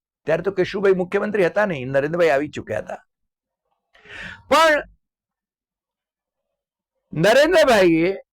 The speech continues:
આગલી કોઈ પણ સરકારને યશ ન મળે, એની સવિશેષ કોશિશ કરી.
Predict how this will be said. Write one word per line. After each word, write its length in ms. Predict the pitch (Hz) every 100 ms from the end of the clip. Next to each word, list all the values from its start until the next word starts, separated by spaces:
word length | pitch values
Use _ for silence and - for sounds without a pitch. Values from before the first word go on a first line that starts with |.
| _ _ _ _ _
આગલી 460 | - 180 208 269 294
કોઈ 260 | - 453 240
પણ 260 | 320 370
સરકારને 680 | 320 294 277 269 247 247 240
યશ 260 | 214 208 -
ન 80 | 202
મળે, 400 | 190 165 135 101 - _ _ _ _ _ _ _ _ _ _ _ _
એની 300 | 214 247 269
સવિશેષ 680 | - - 277 330 - 294 - - -
કોશિશ 400 | 165 - 107 -
કરી. 260 | - 73